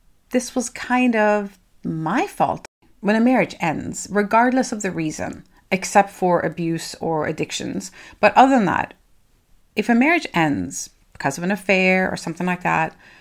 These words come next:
we all have to accept responsibility for our part in the relationship. A completely happy, incredibly satisfying, loving relationship doesn't end in an affair. So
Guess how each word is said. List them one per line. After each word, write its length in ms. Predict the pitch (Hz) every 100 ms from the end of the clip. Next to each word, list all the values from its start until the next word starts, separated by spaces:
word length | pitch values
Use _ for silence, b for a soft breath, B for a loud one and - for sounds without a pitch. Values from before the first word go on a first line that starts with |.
| b b b b -
we 180 | 202 254
all 240 | 285 427
have 300 | - 214 214
to 80 | -
accept 520 | - - 185 180 -
responsibility 800 | 160 - 165 156 156 156 156 151
for 160 | 147 -
our 160 | 170 160
part 440 | - 202 165 - -
in 200 | 196 202
the 80 | 165
relationship. 760 | 156 156 156 - - - - - B B B B
A 60 | 208
completely 800 | 220 220 - 277 302 285 233
happy, 760 | 196 - - - 190 180 165 160 b b b
incredibly 640 | - 190 - 208 214 202 190
satisfying, 1120 | - 190 175 175 175 - 165 160 165 165 170
loving 280 | 185 190 170
relationship 680 | 165 160 165 151 143 - -
doesn't 340 | 190 190 180
end 380 | 180 175 147 143 -
in 140 | 156
an 160 | 143 135
affair. 500 | 131 160 131 - - B B B B B B B B
So 540 | - - 202 185 180